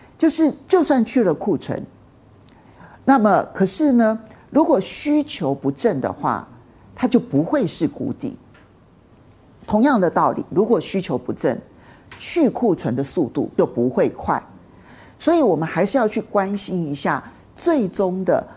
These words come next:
不管是欧洲的市场、美国的市场、中国大陆的市场，他们的需求何时回升，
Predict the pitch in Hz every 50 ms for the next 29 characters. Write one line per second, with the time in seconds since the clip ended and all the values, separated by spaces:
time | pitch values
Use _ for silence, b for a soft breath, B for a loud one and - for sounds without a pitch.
0 | B B - - - 147 - 127 - - 160 - - 190 190 190 208 202 190 170
1 | 160 - 185 160 - - 151 127 123 120 113 113 - 135 156 185 180 - - 156
2 | 139 - 139 117 120 - 190 185 156 - 175 160 160 156 147 123 131 - - -
3 | 135 - - - - - 101 104 B B B B B B B B B B - -
4 | 294 320 294 262 214 160 156 151 160 143 147 - - - 185 196 214 202 - -
5 | - - 139 120 120 - - - - - - - - - 160 156 170 214 208 -
6 | - - 139 139 - - - 131 131 - - - 147 139 131 135